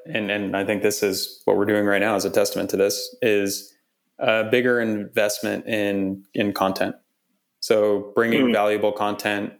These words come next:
Speaker 1: to an audience and community. So, you know, at Lean Scale, we're focused on RevOps professionals and people who work in B two B tech on the go-to-market side of the business.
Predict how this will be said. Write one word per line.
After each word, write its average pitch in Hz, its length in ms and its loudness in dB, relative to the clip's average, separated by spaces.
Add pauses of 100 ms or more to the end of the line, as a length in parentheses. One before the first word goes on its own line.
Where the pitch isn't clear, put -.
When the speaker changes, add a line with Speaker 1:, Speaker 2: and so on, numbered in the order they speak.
(220)
Speaker 1:
to 107 680 2
an 113 140 -2
audience 104 800 -2 (200)
and 110 420 0 (220)
community. 101 640 -2 (680)
So, 98 760 2 (380)
you 143 80 -6
know, 107 380 -2 (140)
at 117 200 -4
Lean 131 180 2
Scale, 107 500 0
we're 110 160 0
focused 110 460 -2
on 101 380 -2
RevOps 104 580 0
professionals 95 920 -2 (260)
and 95 360 -2
people 107 260 2
who 104 80 0
work 98 280 0
in 95 460 -2
B 98 120 0
two 95 80 0
B 95 120 0
tech - 340 -4 (520)
on 101 140 0
the 98 60 0
go-to-market 98 540 0
side 90 260 -2 (200)
of 101 100 0
the 151 80 2
business. - 460 -4